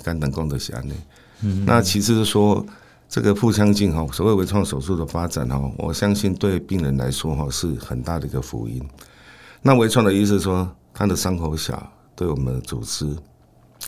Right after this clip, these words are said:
Speaker 1: 身体的伤害比较少，那自然它的恢复，然后能够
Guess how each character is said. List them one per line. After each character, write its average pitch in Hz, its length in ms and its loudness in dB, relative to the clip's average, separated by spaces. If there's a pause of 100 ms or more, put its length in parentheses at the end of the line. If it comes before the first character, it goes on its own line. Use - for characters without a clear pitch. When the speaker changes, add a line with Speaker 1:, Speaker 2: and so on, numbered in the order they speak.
Speaker 1:
身 101 240 0
体 82 100 -2
的 71 140 -4
伤 80 220 -2
害 82 120 -2
比 60 120 -8
较 69 220 -4
少， - 360 -8 (340)
那 87 100 -4
自 - 160 -4
然 69 200 0
它 80 160 -6
的 76 80 -2
恢 76 260 -2
复， 69 280 -8 (500)
然 78 120 -2
后 85 120 0
能 67 200 2
够 69 300 -4